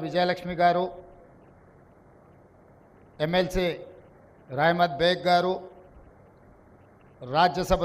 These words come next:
సభ్యులు అనిల్ కుమార్ యాదవ్ గారు, అదేవిధంగా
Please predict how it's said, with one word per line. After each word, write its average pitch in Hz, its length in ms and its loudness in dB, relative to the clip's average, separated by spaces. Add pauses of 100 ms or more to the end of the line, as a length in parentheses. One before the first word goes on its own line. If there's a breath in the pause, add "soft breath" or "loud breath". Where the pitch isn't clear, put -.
(120)
సభ్యులు 185 460 4 (1600)
అనిల్ 170 280 -2
కుమార్ 175 340 6
యాదవ్ 175 380 6
గారు, 175 220 6 (1800)
అదేవిధంగా 180 580 4